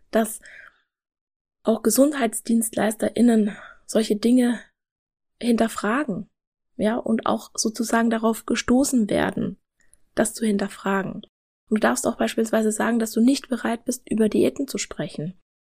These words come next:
Du hast es verdient, eine empathische und respektvolle Gesundheitsversorgung zu erhalten. Und umso men-, mehr Menschen diese einfordern, umso normaler wird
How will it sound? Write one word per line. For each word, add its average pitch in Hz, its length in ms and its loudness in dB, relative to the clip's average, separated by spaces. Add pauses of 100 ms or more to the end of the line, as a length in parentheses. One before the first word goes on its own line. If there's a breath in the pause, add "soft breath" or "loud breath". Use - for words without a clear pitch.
Du 285 220 6
hast 262 280 -4
es - 160 -2
verdient, 233 600 0
eine 214 260 2
empathische 208 720 -2
und 208 260 -2
respektvolle 220 680 -4
Gesundheitsversorgung 196 920 -2
zu - 120 -6
erhalten. 196 580 -2 (340 loud breath)
Und 202 140 0
umso 247 280 2
men-, 226 380 2
mehr 254 160 2
Menschen 247 560 0 (480 soft breath)
diese 214 320 0
einfordern, 180 720 -2
umso 214 300 -2
normaler 208 680 2
wird 262 300 -2